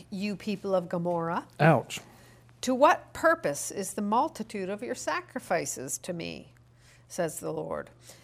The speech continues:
Speaker 1: I have had enough of burnt offerings of rams and the fat of fed cattle.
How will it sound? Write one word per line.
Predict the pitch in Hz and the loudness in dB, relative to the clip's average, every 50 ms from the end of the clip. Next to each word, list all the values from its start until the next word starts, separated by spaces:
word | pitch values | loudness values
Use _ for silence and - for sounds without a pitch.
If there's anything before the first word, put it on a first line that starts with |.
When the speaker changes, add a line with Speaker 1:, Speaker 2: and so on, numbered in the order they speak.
| - - - | -20 -10 2
Speaker 1:
I | - 214 269 | 8 10 10
have | 330 330 311 302 | 10 10 8 6
had | 311 330 320 | 4 4 4
enough | 330 320 320 339 349 359 349 - | 4 2 4 6 6 6 6 2
of | 254 208 196 | -6 -6 -2
burnt | 196 202 190 170 160 175 | 2 2 2 2 4 2
offerings | 151 143 143 - - 160 160 165 175 165 165 | 2 2 2 0 -2 -4 -4 -4 -4 -2 -4
of | 175 160 175 | -4 -2 -2
rams | 175 170 160 156 151 151 156 170 208 233 240 - | -2 0 0 0 -2 -2 -4 -4 -4 -4 -2 -2
and | 185 160 | -2 -2
the | 165 160 | -4 -6
fat | - - - 185 175 175 185 - - | -6 -2 0 2 4 4 2 0 0
of | 185 160 151 | -6 -6 -6
fed | - - - - 208 190 180 175 175 175 175 - | -6 -10 -6 -2 0 2 2 2 0 -2 -6 -8
cattle. | - - - 190 180 170 165 165 170 190 208 - | -8 -6 -4 -2 0 -2 -2 -2 -4 -6 -6 -8